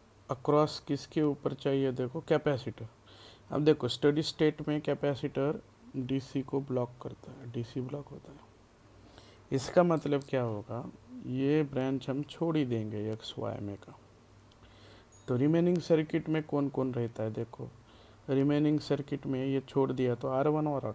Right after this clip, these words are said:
टू रहता है। मतलब तो यहाँ in the circuit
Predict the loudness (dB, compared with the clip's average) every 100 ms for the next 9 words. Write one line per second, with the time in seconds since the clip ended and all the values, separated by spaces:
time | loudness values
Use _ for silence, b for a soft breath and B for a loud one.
0 | -8 -12 -12 -12 -16 -18 -20 -20 B B
1 | B -4 0 2 0 0 0 -2 -10 -20
2 | -20 -20 B B -20 -2 2 4 4 4
3 | 2 0 -4 -20 0 4 4 6 2 2
4 | -4